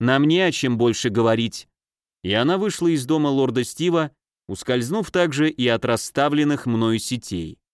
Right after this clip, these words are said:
"Ага", со злорадным весельем в голосе отозвался Луици.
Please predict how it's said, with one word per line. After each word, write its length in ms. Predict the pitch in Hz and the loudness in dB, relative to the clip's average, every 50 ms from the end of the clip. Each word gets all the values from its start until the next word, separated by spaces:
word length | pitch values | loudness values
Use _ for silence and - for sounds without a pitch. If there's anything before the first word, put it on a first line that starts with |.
| _ _ _ _ _ _ _ _ - | _ _ _ _ _ _ _ _ -6
"Ага", 680 | - 107 117 123 110 117 139 170 208 214 175 123 95 | -2 0 0 0 2 2 2 2 2 2 2 0 0
со 160 | - - 135 123 | -2 -2 -2 -2
злорадным 560 | 104 123 139 143 143 151 147 127 147 143 143 | 0 2 2 2 2 2 2 2 2 2 2
весельем 440 | 139 135 - - 147 139 139 135 123 | 2 0 0 0 0 2 2 2 0
в 60 | 113 | 0
голосе 420 | 107 143 147 139 135 - - 139 | 2 2 2 2 2 2 2 0
отозвался 600 | 123 - 135 127 107 117 127 123 120 - - 127 120 | 0 2 0 0 0 2 2 0 0 0 0 0 2
Луици. 580 | 123 123 120 117 - - - 120 117 113 110 | 2 2 2 0 -2 -4 -2 0 0 0 0